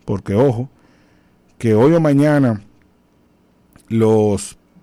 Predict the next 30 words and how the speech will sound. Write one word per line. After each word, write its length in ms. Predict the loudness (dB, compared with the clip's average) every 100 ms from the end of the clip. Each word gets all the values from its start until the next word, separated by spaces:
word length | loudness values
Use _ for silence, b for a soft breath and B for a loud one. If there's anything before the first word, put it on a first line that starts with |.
| _ _ -20 -20
los 180 | -12 -10
que 100 | -8
están 240 | -4 0 0
detrás 300 | 0 -2 -2
de 60 |
esta 140 | -4 -4
construcción 480 | -4 -6 -4 -2
la 100 | 0
detengan 640 | -2 -2 -2 0 0 -2 -4
o 60 |
se 120 | -6
comprometan 680 | -6 -6 -4 -4 -4 -4 -4
a 80 | -2
no 280 | -2 -2 -4
continuar 640 | -6 -8 -6 -4 -2 -4 -6 b b
si-, 160 | -6 -4
hasta 280 | -4 -6
que 100 | -4
haya 120 | -4 -2
un 80 |
acuerdo, 800 | -4 0 4 4 2 -2 -2 -4 b b b b
o 160 | -8 -6
que 160 | -4 -4
se 100 | -6
sometan 600 | -4 -2 -2 -2 -2 0
a 40 |
los 420 | 0 0 -2 -8
designios 540 | -10 -6 -2 0 -2 -4
de 100 | -6
la 220 | -6 -10